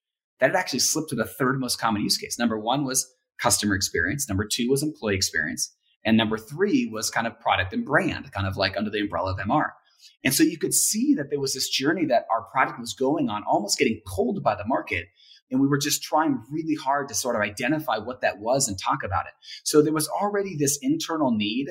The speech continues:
to go and talk about something bigger that was happening versus a marketing exercise, right? This was not just like,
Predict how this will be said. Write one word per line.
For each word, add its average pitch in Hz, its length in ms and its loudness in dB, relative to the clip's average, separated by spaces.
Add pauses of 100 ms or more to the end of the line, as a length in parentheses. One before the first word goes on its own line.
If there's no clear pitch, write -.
(460)
to 143 120 0
go 139 240 4
and 123 100 -4
talk 131 300 -4
about 139 200 -2
something 131 420 -4
bigger 113 300 0
that 113 140 2
was 104 120 -4
happening 139 560 0
versus 113 680 -2 (240)
a 117 60 4
marketing 110 380 2
exercise, 87 600 0
right? 123 120 2
This 143 140 0
was 143 120 -6
not 143 180 0
just 131 160 -8
like, 104 240 0